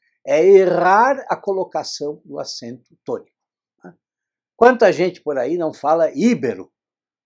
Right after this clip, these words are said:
quando o certo é falar ibero, né? E o português tá cheio dessas pegadinhas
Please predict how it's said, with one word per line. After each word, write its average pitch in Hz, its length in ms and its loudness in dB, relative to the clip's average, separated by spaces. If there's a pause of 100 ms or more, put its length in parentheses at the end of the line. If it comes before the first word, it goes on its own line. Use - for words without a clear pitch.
quando 180 220 -10
o 208 40 -10
certo 120 420 -10
é 160 40 -8
falar 117 480 -12 (420)
ibero, 107 460 -8 (800)
né? 160 120 -20 (420)
E 285 80 -2
o 311 80 -4
português 233 460 -4
tá 175 160 -8
cheio 131 420 -12
dessas 117 400 -12
pegadinhas 117 920 -12